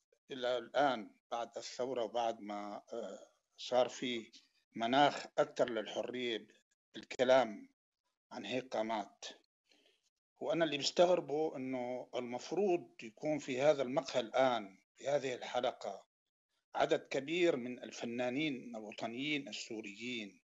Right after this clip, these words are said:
اللي اشتغلوا مع، آه، المرحوم في السينما تبعه وشاركوه العمل الفني والجهد وإلى آخره.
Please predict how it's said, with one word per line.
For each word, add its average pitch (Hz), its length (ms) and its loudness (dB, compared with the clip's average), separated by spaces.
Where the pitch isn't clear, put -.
اللي 127 380 0
اشتغلوا 175 500 4
مع، 147 400 -2
آه، 131 340 -2
المرحوم 131 720 -6
في 135 360 -10
السينما 151 500 -2
تبعه 127 540 2
وشاركوه 139 840 -2
العمل 123 520 0
الفني 143 920 0
والجهد 139 640 -2
وإلى 120 300 -4
آخره. 107 420 -6